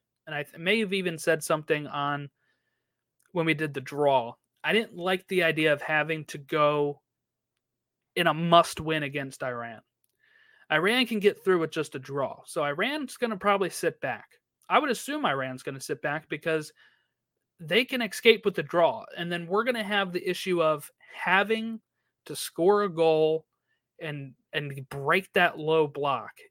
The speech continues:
And that is the thing that's been the, been the issue. We have one goal in this World Cup so far, and it was that Timothy Weah goal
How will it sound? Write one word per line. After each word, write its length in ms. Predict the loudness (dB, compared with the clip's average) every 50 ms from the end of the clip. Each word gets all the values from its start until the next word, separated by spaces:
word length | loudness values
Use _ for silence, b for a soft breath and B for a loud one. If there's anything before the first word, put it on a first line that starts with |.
| _ -8
And 320 | -6 -4 -4 -4 -6 -8
that 300 | -2 2 4 4 6 6
is 180 | 4 2 2 -2
the 80 | -6
thing 300 | -4 -2 -2 -2 -2 -2
that's 180 | -4 -4 -4 -4
been 200 | -6 -6 -6 -6
the, 120 | -8 -12 -14 _ _ _ _ _ _ -20 -8 -4
been 160 | -2 -2 0
the 100 | -2 -2
issue. 200 | -4 -4 -6 -4
We 80 | 0
have 180 | 0 0 -2 -2 -10 -12 -6
one 500 | -4 -2 0 0 0 0 0 -2 -4 -2 0
goal 380 | 2 4 4 2 2 -2 -8 b b b b b b b _
in 260 | -2 -2 -2 0 2
this 280 | 4 4 4 4 2 -4
World 360 | 2 4 4 4 4 2 -2 -2
Cup 260 | -2 -2 -2 -2 -8
so 240 | -8 -6 -6 -6 -8
far, 460 | -8 -8 -8 -6 -6 -6 -8 -12 _ b b b b b b b b b
and 80 | -6 -4
it 40 | -4
was 120 | -2 0
that 160 | 0 -2 -2
Timothy 360 | -4 -6 -6 -6 -4 -2 -2 0
Weah 300 | 0 2 2 2 0 0
goal 380 | -2 -2 -2 -2 -4 -6 -8